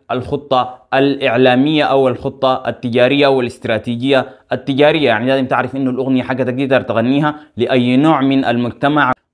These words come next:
هل كلامك ده إنه ممكن يلقى قبول عند المجتمع الآخر أو المجتمع اللي أنت عايش فيه؟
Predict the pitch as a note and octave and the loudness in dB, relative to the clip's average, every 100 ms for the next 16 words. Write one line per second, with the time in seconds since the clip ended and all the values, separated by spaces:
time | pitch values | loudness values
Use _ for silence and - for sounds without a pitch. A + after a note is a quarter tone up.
0 | - F3 D#3 - C3+ C3+ B2+ A#2+ C3 A#2+ | -2 0 0 0 0 2 0 0 0 0
1 | A#2+ C3+ B2 B2+ B2 G#2 F#2 A#2+ B2 D3 | 0 -2 -2 -2 -2 -4 -4 -4 2 2
2 | G#2 A2 G#2+ G#2+ G#2+ G#2 D#3+ C#3 C3 B2+ | 2 0 -2 -2 -4 -2 0 2 2 2
3 | C#3+ C#3 C3+ C3+ C3+ C3 A#2+ A2+ C#3+ B2+ | 0 2 0 0 0 0 -2 -4 -2 0
4 | C3 C3 B2 C3+ B2+ - C#3 C3+ | -2 -2 -2 0 -2 -4 -4 -2